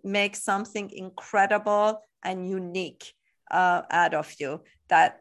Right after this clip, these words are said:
that has purpose, that has mission, uh, that does make a difference and walks this life with, uh, strength, with pride of,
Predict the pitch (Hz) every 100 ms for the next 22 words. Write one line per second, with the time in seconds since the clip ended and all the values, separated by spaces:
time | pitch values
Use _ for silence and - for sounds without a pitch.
0 | - 170 170 - 196 214 - 240 208 -
1 | 202 208 - 170 147 - 185 190 190 202
2 | 196 196 - 190 190 190 - _ _ _
3 | - 170 170 - 165 190 160 - 160 175
4 | 180 180 185 185 196 180 185 175 190 180
5 | 180 180 - - 170 170 165 165 180 185
6 | - - 175 170 190 - 190 202 233 165
7 | - - 160 185 180 170 - - 165 -
8 | - - - 196 180 208 220 - - -
9 | _ - 180 185 208 226 - _ _ _
10 | _ - 185 175 170